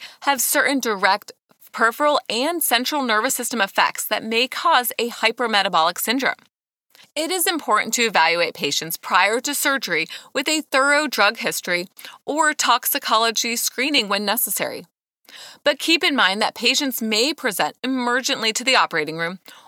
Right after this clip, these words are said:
or they may even present for elective surgery. Presentation may include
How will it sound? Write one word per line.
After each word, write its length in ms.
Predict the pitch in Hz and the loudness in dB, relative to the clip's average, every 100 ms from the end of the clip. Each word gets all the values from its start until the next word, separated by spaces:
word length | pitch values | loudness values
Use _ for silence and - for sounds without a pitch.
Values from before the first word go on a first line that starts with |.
| - | -6
or 460 | 254 320 294 269 254 | -2 0 2 0 -2
they 240 | 247 269 | 0 2
may 280 | 277 277 269 | 2 2 2
even 320 | 233 240 277 | 0 0 -2
present 560 | 254 269 240 196 175 - | -2 -2 0 0 -2 -6
for 280 | - 254 285 | -6 -2 0
elective 500 | 277 196 - 240 226 | 0 0 0 -4 -2
surgery. 560 | - 220 254 143 87 - _ _ _ _ - - - - - | -2 -2 -4 -8 -10 -16 _ _ _ _ -20 -20 -20 -20 -2
Presentation 800 | 269 302 370 285 240 233 262 233 | 0 2 0 2 2 2 0 0
may 200 | 202 214 | 0 0
include 340 | 202 147 | -4 -8